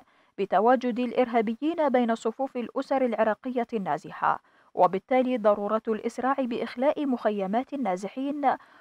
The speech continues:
وعودتهم إلى ديارهم بعد التدقيق ورفع القيود الأمنية عنهم لتفادي خطر عودة الإرهاب، وذلك ضمن خطط مدروسة وصحيحة لإبعاد الضرر عن النازحين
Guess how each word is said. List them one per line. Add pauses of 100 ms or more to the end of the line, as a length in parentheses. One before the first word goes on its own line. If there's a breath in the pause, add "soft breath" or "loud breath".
(140 loud breath)
وعودتهم
إلى
ديارهم
بعد
التدقيق
ورفع
القيود
الأمنية (200)
عنهم (500 loud breath)
لتفادي
خطر
عودة
الإرهاب، (340 loud breath)
وذلك
ضمن
خطط
مدروسة
وصحيحة (300 loud breath)
لإبعاد
الضرر
عن
النازحين